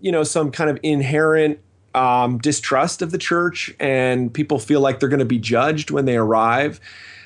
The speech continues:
Um, and so, you know, we've gotta work on that as, as a broader church, that people feel like they're loved and cared for, that we extend grace. Our, our knee-jerk reaction is grace.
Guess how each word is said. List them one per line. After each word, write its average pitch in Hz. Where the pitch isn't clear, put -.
Um, 117
and 135
so, 131
you 185
know, 147
we've 143
gotta 143
work 135
on 139
that 143
as, 131
as 135
a 135
broader 127
church, 139
that 113
people 123
feel 127
like 120
they're 120
loved 117
and 110
cared 120
for, 113
that 113
we 123
extend 117
grace. 120
Our, 113
our 123
knee-jerk 127
reaction 120
is 113
grace. 120